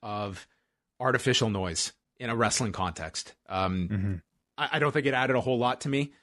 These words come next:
Speaker 1: um, but they're trying. Everyone's trying. I don't think anyone's mastered it in the pro wrestling realm yet.
Speaker 2: We are definitely, like, in the,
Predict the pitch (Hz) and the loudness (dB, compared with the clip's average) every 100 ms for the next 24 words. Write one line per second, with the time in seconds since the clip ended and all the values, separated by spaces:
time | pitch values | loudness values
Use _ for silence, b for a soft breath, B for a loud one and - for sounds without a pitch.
0 | b - 107 110 104 90 _ _ _ _ | b -8 -2 0 0 -4 _ _ _ _
1 | _ _ _ - 113 - - 156 156 131 | _ _ _ -6 -4 -2 2 2 4 4
2 | 117 95 - 156 170 - - 143 160 170 | 2 -2 -2 2 2 0 2 4 4 2
3 | 165 - 131 127 131 131 127 101 110 107 | 0 0 0 2 2 2 0 0 0 0
4 | - 110 107 127 113 - 113 98 - 104 | -2 -2 -4 -6 -6 -2 0 0 -2 -4
5 | 92 87 82 82 _ _ - 120 123 120 | -2 -4 -6 -10 _ _ -8 4 6 6
6 | 113 117 - 139 131 120 107 98 101 98 | 6 2 2 0 4 6 6 4 2 2
7 | 95 87 | 2 0